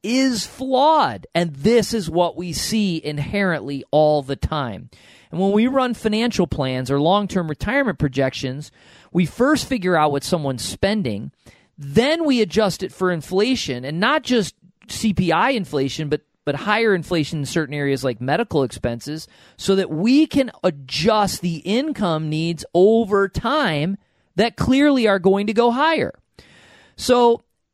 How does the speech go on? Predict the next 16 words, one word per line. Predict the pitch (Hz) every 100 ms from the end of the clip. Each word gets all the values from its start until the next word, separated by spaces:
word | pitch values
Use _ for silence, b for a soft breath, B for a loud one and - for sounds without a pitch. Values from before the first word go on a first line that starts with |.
| _
it's | 214 - 269
not | 277 302 302
an | 240
easy | - 214 233 196 190 170 180
answer. | 175 - 82 -
It, | 156 151
it, | 170 -
I | 170
can't | 254 254 196
just | 208 -
say, | 196 170 156 -
"This | 151 185 143
is | 135
what | 143 131
you | 127
do." | 120 147 104 64